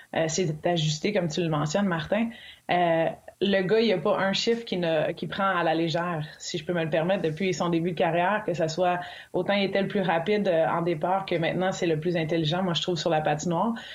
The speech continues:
Euh, c'est aussi rare qu'on le voit vraiment,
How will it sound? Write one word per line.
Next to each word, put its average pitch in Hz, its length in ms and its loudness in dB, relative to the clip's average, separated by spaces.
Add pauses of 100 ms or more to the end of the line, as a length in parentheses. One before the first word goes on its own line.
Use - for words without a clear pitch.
(180)
Euh, 170 360 4
c'est 208 160 0
aussi 190 260 0
rare 185 400 2
qu'on 185 140 2
le 175 80 0
voit 185 180 2
vraiment, 185 540 2